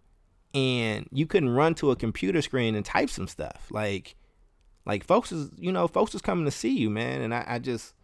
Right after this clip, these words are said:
I don't know, man. So those are my goals, right? My goals is to build a strong foundation for energy converters, complete this doctorate, um, write these books and give these talks and consult, um,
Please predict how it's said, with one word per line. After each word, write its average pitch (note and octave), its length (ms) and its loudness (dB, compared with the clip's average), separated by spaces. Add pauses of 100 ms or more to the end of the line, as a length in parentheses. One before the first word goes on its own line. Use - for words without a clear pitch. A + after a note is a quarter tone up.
(1160)
I A#2 180 2
don't A2 120 2
know, F#2+ 160 -2
man. F2 360 -8
So B2+ 440 4 (240)
those F#3+ 180 8
are F#3+ 60 6
my C#3+ 160 6
goals, A2 420 2
right? A2+ 180 2
My A2+ 160 -2
goals C3+ 300 4
is G#2+ 60 -8
to G#2+ 80 -4
build C3+ 260 4
a D3 60 2
strong C3+ 380 0
foundation B2 400 0
for G2+ 60 -6
energy A#2+ 220 -4
converters, A2 540 0 (180)
complete E3 400 0
this C3 160 0
doctorate, G#2+ 680 -2 (340)
um, G2+ 440 -4 (200)
write D#3+ 280 0
these C3 220 2
books A2 420 -2
and A2+ 120 -2
give C3+ 180 4
these C3+ 160 0
talks A2+ 320 0
and A2 120 -8
consult, A2 560 0 (480)
um, G2+ 380 -6